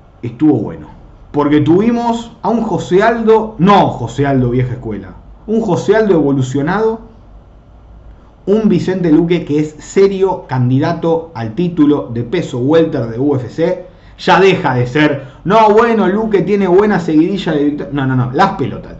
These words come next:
Luque empieza a ser seria, debería empezar a ser, no sé, a ver, y ya nos vamos a meter, debería empezar a ser seriamente considerado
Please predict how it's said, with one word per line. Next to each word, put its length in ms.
Luque 480
empieza 680
a 140
ser 480
seria, 640
debería 540
empezar 340
a 80
ser, 260
no 160
sé, 420
a 120
ver, 260
y 240
ya 220
nos 80
vamos 240
a 40
meter, 280
debería 460
empezar 340
a 60
ser 260
seriamente 1200
considerado 920